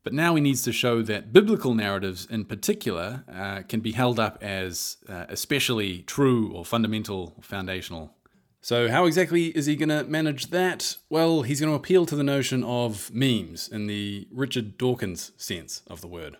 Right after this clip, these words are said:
So the lead into this discussion comes from, uh, Russell and Jordan talking about Richard Dawkins. So here's the first clip.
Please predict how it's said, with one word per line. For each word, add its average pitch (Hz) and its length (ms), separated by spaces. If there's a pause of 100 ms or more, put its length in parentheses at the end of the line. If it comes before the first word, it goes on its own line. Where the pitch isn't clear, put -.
(680)
So 110 320
the 110 120
lead 143 220
into 120 240
this 110 180
discussion 107 760
comes 101 280
from, 95 560
uh, 87 380
Russell 92 480
and 87 320
Jordan 87 500
talking 92 280
about 82 340
Richard 85 300
Dawkins. 120 580
So 80 280
here's 90 440
the - 120
first 98 320
clip. - 240